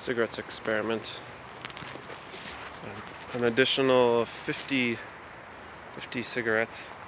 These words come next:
After the one hundred cigarettes experiment, which I did first,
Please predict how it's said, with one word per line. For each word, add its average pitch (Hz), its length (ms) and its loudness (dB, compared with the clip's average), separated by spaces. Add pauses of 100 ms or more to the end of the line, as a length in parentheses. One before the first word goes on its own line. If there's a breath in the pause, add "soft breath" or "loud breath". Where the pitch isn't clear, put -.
(1300)
After 143 400 4
the 127 260 10
one 127 220 4
hundred 156 360 -2 (200)
cigarettes 107 520 0
experiment, 107 400 -2
which 101 140 -4
I 107 40 0
did 107 180 0
first, - 460 0